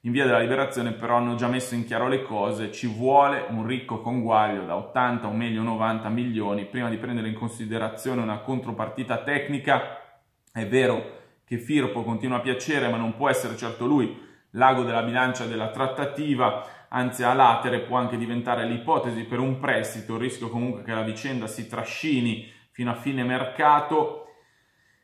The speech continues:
quando invece l'Inter vuole far firmare al, il rinnovo del suo contratto. Stallo per quanto riguarda Vidal,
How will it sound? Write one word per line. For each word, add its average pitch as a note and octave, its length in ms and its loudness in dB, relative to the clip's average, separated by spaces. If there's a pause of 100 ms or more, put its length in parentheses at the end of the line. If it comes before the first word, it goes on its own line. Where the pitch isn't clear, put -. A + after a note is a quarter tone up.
(160)
quando B2+ 420 4
invece A#2+ 460 4
l'Inter B2 540 2
vuole A2+ 300 2
far A2+ 240 0
firmare A2+ 800 -2
al, A2+ 420 -2
il A#2+ 320 0
rinnovo A#2 400 -2
del A2 100 -2
suo C3 220 -4
contratto. C3+ 680 2
Stallo B2 840 4
per G#2+ 200 -6
quanto B2+ 280 -4
riguarda A#2 560 0
Vidal, A#2+ 1040 4